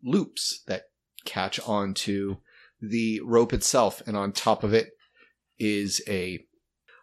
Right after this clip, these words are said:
rather imposing half-orc woman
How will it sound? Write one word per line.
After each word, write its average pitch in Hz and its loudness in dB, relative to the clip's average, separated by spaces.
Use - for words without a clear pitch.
rather 185 2
imposing 175 0
half-orc 156 0
woman 175 2